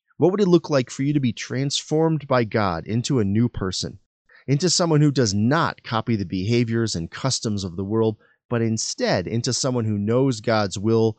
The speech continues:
for you and who lives for him first? Together, we can have quite the impact on ourselves, our families, our communities, and the entire world when we let God transform us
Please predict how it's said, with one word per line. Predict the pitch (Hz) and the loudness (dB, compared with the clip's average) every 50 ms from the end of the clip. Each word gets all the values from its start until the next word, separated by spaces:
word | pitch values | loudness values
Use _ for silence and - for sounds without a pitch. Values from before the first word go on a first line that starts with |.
| _ _ _ _ _ | _ _ _ _ _
for | _ - | _ -4
you | 95 85 87 110 135 156 165 170 175 - _ _ _ _ _ _ | -4 -4 0 0 2 2 2 0 -4 -8 _ _ _ _ _ _
and | - 95 98 | -6 -2 0
who | 110 107 | 0 0
lives | 104 107 117 110 107 | 2 2 0 0 0
for | - - 104 | -4 -8 -8
him | 98 95 85 - - | -6 -6 -8 -10 -8
first? | - 95 82 76 - - - - - - - _ _ _ _ _ _ _ _ _ | -8 -8 -8 -6 -8 -12 -12 -12 -18 -20 -20 _ _ _ _ _ _ _ _ _
Together, | - - 123 110 165 190 196 147 135 | 0 0 2 6 6 6 6 6 4
we | 120 120 | 4 2
can | - 139 127 | 2 2 0
have | 113 98 - | 0 0 -2
quite | - - 156 170 170 - | -2 0 0 0 0 0
the | 147 139 143 | 0 2 2
impact | 139 131 120 127 98 82 85 - - | 2 2 0 -2 -4 -4 -6 -6 -6
on | 98 104 | -4 -2
ourselves, | 101 98 95 - - - 143 139 139 135 120 107 | -2 -2 -2 0 2 4 4 4 4 4 2 0
our | 101 | -2
families, | 92 - - 139 135 135 139 135 127 127 127 - | -2 -2 -2 0 0 2 2 2 0 0 -2 -4
our | 90 95 | -8 -10
communities, | - - 107 104 113 131 139 139 135 131 120 - | -6 -2 0 2 4 4 4 4 2 2 0 0
and | 113 110 | 0 0
the | 110 113 110 | 0 0 -2
entire | 107 104 - - - - 180 190 180 151 | -2 -2 -4 -4 -4 -2 0 2 4 4
world | 127 120 135 131 110 92 85 87 | 6 8 8 8 8 6 2 0
when | 98 101 | 0 0
we | 110 113 | 0 2
let | 110 117 120 - 101 | 2 2 2 0 0
God | 95 117 110 107 110 98 | 0 2 2 2 2 0
transform | - - - 127 135 147 - - - 127 117 113 | -2 -4 -2 -2 -2 -2 -2 0 2 2 4 4
us | 110 107 107 - - | 4 2 0 -2 -4